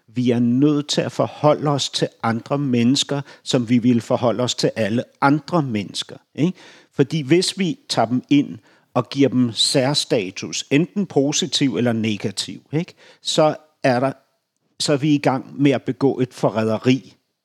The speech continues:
Mm. Ikke kun mod dem, men mod kollektivet, ikke? Øh, menneskelighed er en generel ting, ikke? Og den skal vi alle sammen nyde godt af på samme niveau, ikke?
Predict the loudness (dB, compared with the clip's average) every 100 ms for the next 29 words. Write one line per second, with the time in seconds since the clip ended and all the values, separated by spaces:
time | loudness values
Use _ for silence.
0 | _ _ _ 0 2 2 0 0 -2 0
1 | 0 0 0 0 -2 -2 -4 -4 -2 0
2 | 0 -4 -6 -8 -8 -10 -12 -14 -16 -10
3 | -8 -8 -12 -20 _ _ _ 2 2 0
4 | _ 0 4 4 2 -6 -6 -2 -2 -2
5 | -2 -2 -4 -4 -2 -4 -4 -8 -8 -10
6 | _ -10 -10 _ -8 -2 0 0 -2 -2
7 | -4 2 2 4 2 2 0 0 -2 -2
8 | -2 -2 0 0 0 -6 -6 -8 -6 -6
9 | -4 -2 -2 -2 -2 -2 0 -2 -2 _
10 | -6 -6